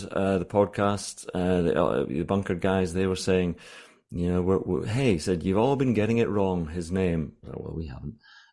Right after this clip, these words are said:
Um, but this is how to pronounce it. And we had more <laughs> correspondence from a s-,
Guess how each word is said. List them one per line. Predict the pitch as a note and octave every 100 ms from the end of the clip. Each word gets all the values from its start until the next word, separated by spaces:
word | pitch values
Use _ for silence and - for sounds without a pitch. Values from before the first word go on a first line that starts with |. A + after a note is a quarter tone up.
| -
Um, | E2+ E2 D#2+ D#2
but | E2
this | D#2+ F2
is | E2+
how | F#2
to | E2+
pronounce | - F2+ G#2 B2 -
it. | - - _ _ _
And | A#2
we | A2
had | A2
more | A2+ C#3+ E3+
<laughs> | -
correspondence | B2 G#2 G#2 G2+ A2+ F#2+
from | - G2
a | F2+
s-, | -